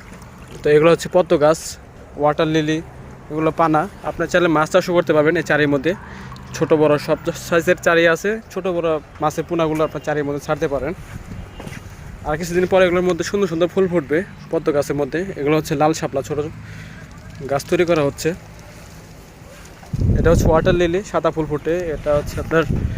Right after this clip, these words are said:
হলুদ ফুল ফোটে, লিলি গাছ। এটা হচ্ছে পদ্ম গাছ, ছোট ছোট পাতা, গোল পাতা পদ্ম গাছ। এগুলো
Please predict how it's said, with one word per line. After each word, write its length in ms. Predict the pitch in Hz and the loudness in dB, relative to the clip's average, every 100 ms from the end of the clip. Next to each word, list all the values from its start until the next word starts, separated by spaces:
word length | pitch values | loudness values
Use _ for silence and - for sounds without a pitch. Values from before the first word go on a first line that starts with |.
| - - - - | -8 -10 -10 -2
হলুদ 180 | 151 170 | 0 0
ফুল 120 | 160 156 | 0 0
ফোটে, 200 | 151 170 175 | 2 2 2
লিলি 200 | 147 143 147 | 0 2 2
গাছ। 140 | 156 - - - - - - - - - - - - - | 2 0 -6 -10 -14 -8 -6 -6 -8 -2 0 0 2 2
এটা 100 | - 170 | 2 2
হচ্ছে 140 | 165 180 | 0 2
পদ্ম 180 | 196 - 147 | 2 4 4
গাছ, 160 | 160 - - - - - - | 4 2 -6 -8 -6 -6 -6
ছোট 100 | 147 156 | -6 -2
ছোট 100 | 151 151 | -2 -2
পাতা, 160 | 151 143 | -2 -2
গোল 100 | 151 151 | -4 -2
পাতা 200 | 147 143 151 - | -2 -4 -8 -8
পদ্ম 180 | 160 - 135 | -6 -4 -2
গাছ। 160 | 151 170 - - - - - - - - - - - - - - - - - - - - - | -2 -4 -18 -20 -20 -20 -20 -20 -20 -20 -20 -20 -20 -20 -20 -20 -20 -20 -20 -20 -20 -18 -8
এগুলো 160 | 165 | 0